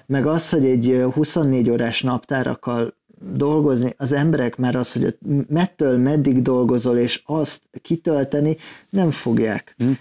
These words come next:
Speaker 1: Itt, itt teljes napokkal tudunk dolgozni,
Speaker 2: Hát
Speaker 1: és
Speaker 2: a leg-,
Speaker 1: attól még majd,
Speaker 2: legegyszerűbb, igen.
Speaker 1: és azt tudod mondani, hogy ez a kettő napot szabad,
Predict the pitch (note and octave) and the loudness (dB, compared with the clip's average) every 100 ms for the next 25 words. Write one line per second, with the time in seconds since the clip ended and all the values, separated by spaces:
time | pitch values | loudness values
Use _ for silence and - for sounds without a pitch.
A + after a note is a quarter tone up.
0 | _ - D#3+ D#3+ D3 D#3 - E3+ D3 B2 | _ 0 0 2 0 0 0 0 2 0
1 | C#3 C3 C3 - A#2+ - B2+ B2 B2+ F3 | 0 -2 -4 -2 -4 0 0 2 2 2
2 | F3 E3 E3 D3+ C3+ C3 B2 F3 E3 B2+ | 2 2 2 2 2 2 2 2 2 2
3 | G#2+ G2+ - G#2 G#2+ A2 A2 D#3+ C#3 D#3 | 2 2 2 2 2 2 2 2 0 -2
4 | - D3+ C3+ D#3 D3 C#3 C3+ C3+ C3 C3 | 0 0 2 2 2 2 2 2 0 -2
5 | A#2 C3+ B2 A#2 A#2 A2 - D#3+ D#3 C#3+ | -2 0 0 -2 -4 -4 -2 0 0 -2